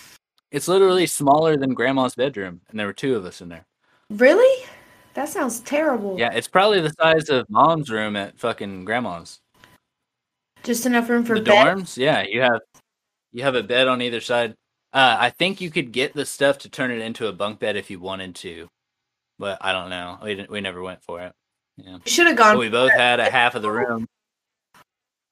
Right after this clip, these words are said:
Speaker 1: No shit, dude. Yeah, 'cause there was no space, bro. I don't think we had it set up correctly because I would go into other people's dorms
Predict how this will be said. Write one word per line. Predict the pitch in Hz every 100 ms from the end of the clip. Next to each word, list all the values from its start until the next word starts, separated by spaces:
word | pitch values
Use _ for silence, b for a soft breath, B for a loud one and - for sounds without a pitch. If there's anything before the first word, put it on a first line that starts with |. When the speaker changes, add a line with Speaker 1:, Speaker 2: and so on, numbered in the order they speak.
| _ _ _ _ _ _ 120
Speaker 1:
No | 156
shit, | 160 - 135
dude. | 107 104
Yeah, | 104 107 104
'cause | 98 107 -
there | 107
was | 113 110 104
no | 104
space, | 98 - 95 90
bro. | - 87 87 - _ _ _ _ _ -
I |
don't | 190 202
think | 208
we | 185
had | 180
it | 156
set | - 143
up | 143 156
correctly | 165 160 170 170
because | 143 135 123
I | 123
would | 120
go | 131
into | 131 117
other | 110 127
people's | 143 131 135 123
dorms | 131 135 135